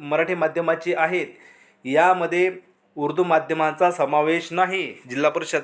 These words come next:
शाळेमध्ये. यानंतर मित्रांनो आपण जिल्हा परिषदमधील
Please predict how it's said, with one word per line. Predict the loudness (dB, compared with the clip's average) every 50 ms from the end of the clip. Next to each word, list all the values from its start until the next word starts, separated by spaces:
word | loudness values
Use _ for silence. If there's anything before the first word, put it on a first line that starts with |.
| -4 -10
शाळेमध्ये. | -2 0 2 2 2 2 2 0 -2 -2 -4 -8 -16 _ _ _ _ _ _ _ _ _ _ _ _ _ _ _ _ _ _ _ _ _ _ _ _ _ _ _ _ _ _ _ _ _ _ _ _ _ _ _ _ _ _ _ _ _ _ _ _ _ _ _ _ _ _ _ _ _ _ _ _ _ _ _ _ _ _ _ _ _ _ _ _ _ -20 _ _ _ _ _ _ _
यानंतर | -2 0 2 2 0 0 0 0 2
मित्रांनो | 2 0 2 2 2 4 4 2
आपण | 0 2 2 0 0 0 -6 -10 -4
जिल्हा | -2 0 2 4 4 2
परिषदमधील | 2 -2 -2 -2 -4 -2 0 -2 2 2 2 2 0